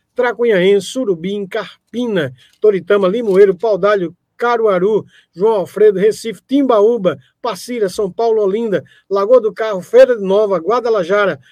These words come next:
Bonito, Bom Jardim, Rio de Janeiro, Cumaru, Vertentes, Lagoa de Itaenga,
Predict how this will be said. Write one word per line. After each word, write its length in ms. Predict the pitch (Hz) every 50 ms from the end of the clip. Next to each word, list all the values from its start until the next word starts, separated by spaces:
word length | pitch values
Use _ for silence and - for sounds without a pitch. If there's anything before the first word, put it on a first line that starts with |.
| _ _ _
Bonito, 600 | 156 160 196 233 220 214 233 240 226 180 - 175
Bom 280 | 156 175 240 262 262
Jardim, 420 | 240 220 208 185 170 185 226 220 202
Rio 140 | 233 269 240
de 60 | 214
Janeiro, 400 | 220 214 202 214 226 208 175 - _ _ _ _ _
Cumaru, 500 | - 277 294 285 262 220 202 208 240 233
Vertentes, 640 | 208 214 185 170 170 - - 240 254 254 196 - -
Lagoa 320 | 214 202 185 180 202 254 247
de 60 | 247
Itaenga, 520 | 202 - 220 196 202 220 233 226 226 208